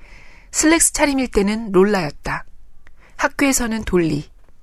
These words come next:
서류상의 이름은 돌로레스. 그러나 내 품에 안길 때는 언제나 롤리타였다. 그녀 이전에 다른 여자가 있었던가? 그래, 당연히 있었다.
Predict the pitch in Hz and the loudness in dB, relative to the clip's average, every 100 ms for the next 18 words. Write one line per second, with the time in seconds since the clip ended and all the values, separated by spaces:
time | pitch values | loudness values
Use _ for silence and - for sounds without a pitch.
0 | - - - - 277 240 214 202 165 170 | -20 -10 -4 -2 -2 -2 -2 -2 -2 -2
1 | 226 202 190 180 151 - - 165 - - | -6 -2 0 2 0 0 -2 -4 -14 -20
2 | - - - - - - - - 214 208 | -18 -18 -16 -14 -12 -12 -10 0 2 4
3 | 208 196 190 202 - 214 202 160 185 180 | 2 2 0 0 0 0 0 0 -2 -4
4 | 160 170 180 180 - - 165 165 156 156 | -4 -4 -6 -8 -10 -8 -6 -4 -6 -6
5 | 165 185 185 185 - - - - - - | -2 0 0 -2 -4 -6 -8 -8 -10 -14
6 | - - - - - - - - - - | -16 -14 -14 -14 -16 -20 -20 -20 -20 -20
7 | - - - - 226 269 254 233 240 240 | -20 -20 -14 0 4 6 6 4 2 2
8 | 233 226 - 185 202 180 160 170 165 160 | 0 2 2 2 0 -2 -2 -4 -4 -2
9 | 165 170 - 156 165 185 - - - - | 0 0 -2 -6 -6 -8 -10 -20 -20 -20
10 | - - - - - 208 190 - 180 190 | -20 -20 -18 -14 -2 0 0 0 -2 -2
11 | 196 165 151 - - - | -2 -2 -4 -6 -8 -10